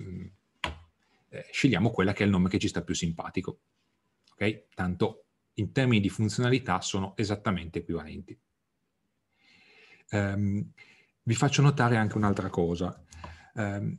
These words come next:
io ho, ho definito, mm, parole di tipo list inizialmente per dire concentriamoci sull'interfaccia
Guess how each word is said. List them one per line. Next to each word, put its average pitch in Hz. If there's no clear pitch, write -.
io 139
ho, 110
ho 101
definito, 110
mm, 90
parole 101
di 90
tipo 110
list 101
inizialmente 98
per 92
dire 92
concentriamoci 101
sull'interfaccia 85